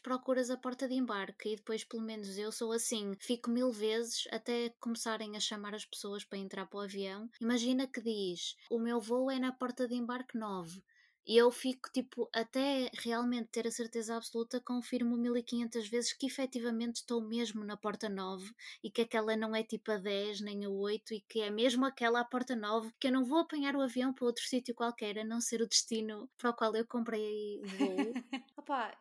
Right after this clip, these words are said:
Speaker 2: e foi tão estranho, porque de repente foi tipo, imagina, eu saí, saí de casa, apanhei um Uber, fui para lá, e quando entrei foi aquele choque de,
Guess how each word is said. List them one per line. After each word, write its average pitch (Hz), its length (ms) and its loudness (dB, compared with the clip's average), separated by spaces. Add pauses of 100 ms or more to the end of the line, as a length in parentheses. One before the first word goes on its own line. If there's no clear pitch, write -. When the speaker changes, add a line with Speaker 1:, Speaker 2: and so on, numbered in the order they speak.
Speaker 2:
e 254 520 -8 (340)
foi 269 180 -4
tão 311 180 -6
estranho, 214 800 -6
porque 247 180 -10
de - 80 -14
repente 254 420 -4
foi 262 140 -4
tipo, 220 500 -6 (320)
imagina, 240 420 -4
eu 196 140 -6
saí, 226 600 -6
saí 220 160 -2
de 214 140 -8
casa, 277 560 0
apanhei 233 580 -6
um 214 260 -6
Uber, 285 380 -2
fui 247 160 -8
para 226 220 -4
lá, 208 440 -2 (440)
e 254 80 -6
quando 294 240 0
entrei 294 340 2
foi 311 200 -4
aquele 302 220 -4
choque 294 360 -4
de, 269 200 -2